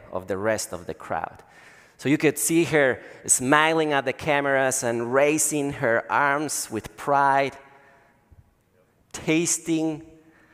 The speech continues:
the victory that she thought she deserved after much hard work. But to her dismay,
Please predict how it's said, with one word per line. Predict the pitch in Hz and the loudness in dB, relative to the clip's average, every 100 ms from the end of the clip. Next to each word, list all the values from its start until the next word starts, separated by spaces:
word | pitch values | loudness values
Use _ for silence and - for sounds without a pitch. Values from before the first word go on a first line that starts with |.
| _ - | _ -6
the | 117 | -4
victory | 101 120 156 - 175 160 165 | -2 0 0 0 -2 0 0
that | 160 117 - | 2 0 0
she | 143 | -12
thought | - - 143 135 147 | -12 0 4 4 2
she | - 139 | -4 -8
deserved | 117 107 - 147 147 143 135 - | -4 -2 0 2 2 2 -2 -2
after | 110 113 - 107 | 0 0 -4 -6
much | 107 127 131 - - | -2 0 0 -4 -14
hard | - 131 110 110 | -10 -2 -2 -2
work. | 98 95 98 73 - - _ _ _ _ _ _ _ _ _ _ _ _ _ _ _ _ _ _ _ _ _ _ _ _ _ | -6 -4 -4 -4 -12 -20 _ _ _ _ _ _ _ _ _ _ _ _ _ _ _ _ _ _ _ _ _ _ _ _ _
But | - 101 | -14 -12
to | - 110 | -8 -6
her | 123 120 | -2 -2
dismay, | 110 - 117 127 160 90 | -2 -4 -2 -2 -2 -4